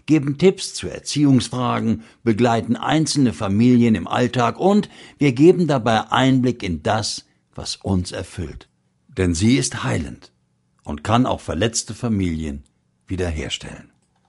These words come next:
Stoffwechsel e V ist übrigens Träger der Freien Jugendhilfe und Mitglied im Diakonischen Werk Stadtmission Dresden e V.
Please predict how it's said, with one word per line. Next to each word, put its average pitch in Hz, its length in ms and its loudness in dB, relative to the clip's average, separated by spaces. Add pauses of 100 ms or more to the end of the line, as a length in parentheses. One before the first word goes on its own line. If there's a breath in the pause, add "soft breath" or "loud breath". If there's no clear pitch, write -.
(260)
Stoffwechsel 113 600 -4
e 104 100 -4
V 120 420 0
ist 127 240 -10
übrigens 135 520 -4
Träger 123 380 -2
der 110 160 -2
Freien 107 360 -2
Jugendhilfe 104 680 -2
und 107 240 -8
Mitglied 110 520 -2
im 104 180 -4
Diakonischen 98 760 -4
Werk - 340 -8 (180 soft breath)
Stadtmission - 720 -8
Dresden 85 380 -10
e 73 100 -10
V. - 380 -12